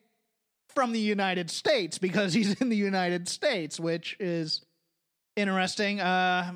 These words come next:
N X T U K looking to start up tapings again.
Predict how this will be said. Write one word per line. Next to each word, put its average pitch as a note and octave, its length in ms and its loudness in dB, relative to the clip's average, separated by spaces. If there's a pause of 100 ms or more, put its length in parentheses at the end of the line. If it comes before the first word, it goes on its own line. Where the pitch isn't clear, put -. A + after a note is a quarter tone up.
(200)
N G3+ 100 0
X G3+ 160 0
T A3 120 -2
U G3 180 0
K G3+ 260 2
looking F#3+ 240 -2
to E3+ 300 0 (1300)
start F3 380 -2
up F3+ 160 -4
tapings D3+ 400 -4
again. C3 300 -14